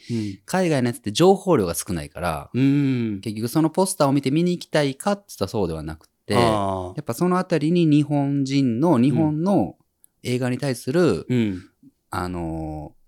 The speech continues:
Speaker 2: 文化指数の低さみたいなのがやっぱ露呈するみたいな話は聞くけどね。
Speaker 1: あー、そうなのね。
Speaker 2: うん。
Speaker 1: うん。僕、この間見たミッドサマーっ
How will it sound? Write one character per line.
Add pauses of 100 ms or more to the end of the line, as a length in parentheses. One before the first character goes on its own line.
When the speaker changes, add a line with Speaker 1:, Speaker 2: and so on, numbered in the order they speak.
Speaker 2:
文
化
指
数
の
低
さ
み
た
い
な
の
が
や
っ
ぱ
露
呈
す
る
み
た
い
な
話
は
聞
く
け
ど
ね。
Speaker 1:
あ
ー、
そ
う
な
の
ね。 (220)
Speaker 2:
う
ん。
Speaker 1:
う
ん。 (720)
僕、
こ
の
間
見
た
ミ
ッ (160)
ド
サ
マ
ー
っ